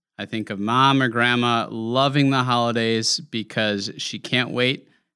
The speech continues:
to give the gifts to the family members, watch them open it up, see the smile on the grandchild's face.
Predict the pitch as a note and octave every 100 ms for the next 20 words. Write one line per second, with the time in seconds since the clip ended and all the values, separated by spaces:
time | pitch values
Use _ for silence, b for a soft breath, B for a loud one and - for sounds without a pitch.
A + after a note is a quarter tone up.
0 | - - G2+ G2+ C3 C#3 B2 B2+ B2 -
1 | - A2 G#2 B2+ A#2 A#2 A2+ A2 A2 G#2+
2 | G2+ A2 A#2+ - - B2 A#2 A2+ A#2 A2
3 | G#2 - - - C#3+ C#3+ - B2 A#2 A2+
4 | A2 G#2+ G#2 A2 G#2 G2+ A2 G2+ F#2+ -
5 | G2+ G2 - -